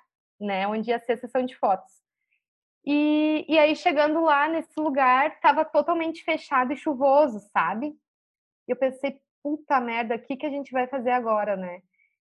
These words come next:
Então, hã, voltamos e eu sugeri pros noivos, "Ah, vamos pra minha cidade, que lá tem um lugar super bonito também." E, né, já que a gente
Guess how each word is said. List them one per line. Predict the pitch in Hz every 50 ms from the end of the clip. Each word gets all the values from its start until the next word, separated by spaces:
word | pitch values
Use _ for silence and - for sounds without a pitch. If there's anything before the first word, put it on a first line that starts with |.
| _ _ -
Então, | 240 269 277 285 269 277 - 294 262 262 262 269 277 285 294
hã, | 294 294 294 294 294 285 285 247
voltamos | 277 311 330 330 320 349 311 285 302 339 392 427 427 - - - _ _
e | - 277 302
eu | 302 302 302
sugeri | 302 - 320 277 320 285 311 320
pros | - 330 294
noivos, | 262 302 294 294 285 277 339
"Ah, | 427 453
vamos | 339 254 294 285 302 349 -
pra | - - 359 349
minha | 339 320 311 320 330
cidade, | 320 - - 254 254 226 208 196 208 220 240 349 494 - _ _ _ _ _ _ _ _
que | - 294
lá | 277 262 240 240
tem | 247 285 269 269
um |
lugar | 269 269 254 233 226 233 -
super | - - - 262 - 320 277
bonito | 254 285 262 269 262 269 _ -
também." | 320 320 320 294 277 254 262 320 427 - _ _ _ _ _ _ _ _ _ _
E, | - 320 330 330 330 339 339 339 339 339 320 262 -
né, | 233 269 311 349 427 480 - - -
já | 240 285 269 277
que | 285 339
a | 320
gente | 302 320 311 -